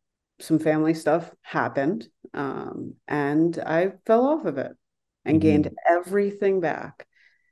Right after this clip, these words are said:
Speaker 1: 'cause I was doing a workout and then a twenty-minute hit session afterwards.
Speaker 2: Every day?
Speaker 1: Yeah, every day.
Speaker 2: How many times a week are you training right now?
Speaker 1: Five,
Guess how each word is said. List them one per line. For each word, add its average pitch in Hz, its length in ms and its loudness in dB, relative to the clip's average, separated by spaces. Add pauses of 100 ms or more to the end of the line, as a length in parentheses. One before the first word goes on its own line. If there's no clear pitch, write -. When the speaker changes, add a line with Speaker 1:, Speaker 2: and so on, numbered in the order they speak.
(220)
Speaker 1:
'cause 151 120 0
I 151 100 6
was 147 160 0
doing 151 260 4
a 139 80 0
workout 160 580 2
and 165 120 2
then 143 80 0
a 131 80 0
twenty-minute 160 720 2
hit - 200 -6
session - 640 -8
afterwards. - 720 -10 (540)
Speaker 2:
Every 107 240 0
day? 98 300 0 (520)
Speaker 1:
Yeah, 156 280 4
every 156 200 4
day. 143 260 2 (640)
Speaker 2:
How 123 80 0
many 135 160 -2
times 131 260 -2
a 123 160 0
week 127 200 -2
are 135 40 0
you 123 100 2
training 127 280 -4
right 123 140 -2
now? 139 260 -6 (1700)
Speaker 1:
Five, 156 760 2